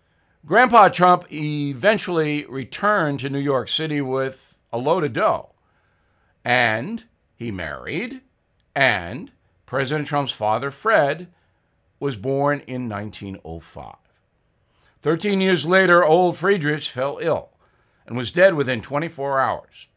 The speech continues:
What was first diagnosed as pneumonia turned out to be one of the early cases of the Spanish flu.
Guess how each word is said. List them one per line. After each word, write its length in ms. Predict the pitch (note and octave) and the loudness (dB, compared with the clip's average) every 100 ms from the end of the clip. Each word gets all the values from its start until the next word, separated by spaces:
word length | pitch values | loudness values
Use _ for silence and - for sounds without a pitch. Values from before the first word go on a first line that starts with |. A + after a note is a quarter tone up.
| _ _ - _ - | _ _ -20 _ -6
What 180 | C3+ | -4
was 140 | C#3 C3+ | -4 -4
first 320 | E3 F3 - | -2 -2 2
diagnosed 520 | D3+ C#3 B2+ D3 - | 2 2 2 -2 -2
as 240 | C3 A#2 F2+ | -6 -6 -6
pneumonia 680 | A2+ A#2 F#3+ C3+ D#2 A#1+ - _ _ | -6 -4 -4 -4 -8 -14 -20 _ _
turned 200 | A#2 B2+ | -4 2
out 180 | D#3 | 2
to 80 | D3 | 2
be 460 | B2+ C#3 C3 B2+ - _ - | -6 -6 -8 -10 -16 _ -10
one 140 | C#3 | -6
of 80 | C3+ | -4
the 140 | B2+ | -6
early 280 | C3 D#3+ F3+ | -2 -2 -4
cases 540 | - B2 G2+ - A#2 | -8 -8 -8 -10 -12
of 120 | A2 F#2+ | -12 -12
the 100 | C3 | -16
Spanish 500 | - D2+ C#2 E2+ - | -16 -16 -14 -16 -18
flu. 340 | - D3+ G#2+ | -10 -8 -8